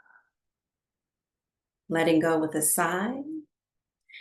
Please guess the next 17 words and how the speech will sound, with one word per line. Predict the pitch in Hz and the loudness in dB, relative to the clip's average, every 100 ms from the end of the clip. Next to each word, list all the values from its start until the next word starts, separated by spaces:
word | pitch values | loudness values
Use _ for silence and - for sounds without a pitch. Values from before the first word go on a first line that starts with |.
| - | -6
allowing | 160 160 156 156 156 | 2 4 6 6 6
the | 156 | 4
details | 165 175 - 180 170 170 170 - | 0 -2 -2 0 0 0 -2 -4
of | 156 156 | -6 -4
your | 156 - | -4 -2
day | 160 151 165 180 180 | 2 4 4 2 0
to | - - | -2 -2
soften | - - 170 208 - 294 320 - _ _ _ _ _ _ _ _ _ _ _ _ - | -2 0 0 0 -4 -4 -4 -6 _ _ _ _ _ _ _ _ _ _ _ _ -6
and | 156 147 | -4 0
to | 175 | 0
drift | 160 151 - | 0 0 0
away | 262 226 170 160 190 196 _ _ _ _ _ _ _ _ _ _ _ _ _ _ _ _ _ _ _ _ _ - | 0 2 2 0 -6 -12 _ _ _ _ _ _ _ _ _ _ _ _ _ _ _ _ _ _ _ _ _ -4
as | 165 156 | 0 0
you | 170 175 175 | 0 -2 2
deepen | 196 196 240 233 | 4 4 4 4
the | 226 | 4
rest | 165 151 151 - - - | 2 0 0 -6 -10 -12